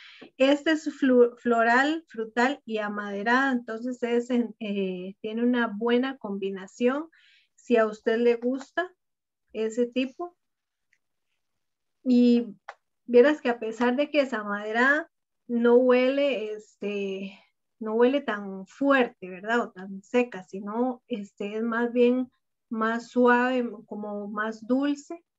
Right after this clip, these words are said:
eh, y está súper. Es un perfume, entonces va a durar todo el día o puede ser para utilizar en un evento en la noche, así como está esa mujer ahí bien, bien elegante, ¿verdad?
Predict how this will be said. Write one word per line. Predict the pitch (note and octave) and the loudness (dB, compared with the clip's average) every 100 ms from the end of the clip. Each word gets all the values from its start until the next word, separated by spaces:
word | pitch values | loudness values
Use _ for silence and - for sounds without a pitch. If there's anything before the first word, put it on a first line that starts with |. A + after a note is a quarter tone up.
| _ _ _ - | _ _ _ -6
eh, | A3+ G#3 G3+ G3+ A3 | -2 -2 -4 -6 -2
y | A#3 | -2
está | G#3+ G#3 A3 G#3+ | -2 -6 -6 -4
súper. | C4+ F4+ B3 A#3+ - | -2 -2 -2 -6 0
Es | A#3+ A#3+ | 2 4
un | C#4+ C#4 | 2 2
perfume, | D4+ D4+ D#4 D#4+ D4+ | 2 0 -4 -4 -2
entonces | B3 A3+ B3 | -2 0 2
va | |
a | A#3+ | 2
durar | A3+ B3 A#3+ | 0 -2 -2
todo | B3 A#3+ B3 | 2 4 4
el | C#4 | 0
día | D4 D#4 F4+ - | -6 -6 -6 -4
o | B3 A#3 | -2 -2
puede | A#3 A#3 A#3+ | -2 0 0
ser | A#3+ B3+ | 0 -4
para | B3+ B3+ | -4 -4
utilizar | A#3+ G3+ G3 G3 G#3 A3+ | -6 -8 -10 -8 -8 -8
en | A3+ | -6
un | A3+ A#3 | -6 -4
evento | A3+ A3+ A#3+ A#3+ B3 - _ _ _ - | -4 -2 -4 -4 -6 -8 _ _ _ -6
en | A3 G#3+ | -4 -4
la | G#3 | -2
noche, | A3 B3 A#3+ | 0 0 0
así | A3+ A#3+ | -2 -2
como | B3 A#3 | -2 -4
está | G#3 A3+ | -4 -4
esa | A3+ B3 | -2 -2
mujer | A3+ G#3 A3+ A#3 | -2 -4 -2 0
ahí | A3 A#3 | 0 -2
bien, | A#3 A3+ A3+ A3 G3 G3 _ _ _ _ _ | -2 -4 -4 -8 -10 -16 _ _ _ _ _
bien | G#3 A#3 B3 | 0 4 8
elegante, | B3 A3 G#3+ A#3+ C#4 C#4+ C4+ | 8 6 4 2 2 0 0
¿verdad? | G3+ G3+ A3+ C#4 | -2 -4 -2 -2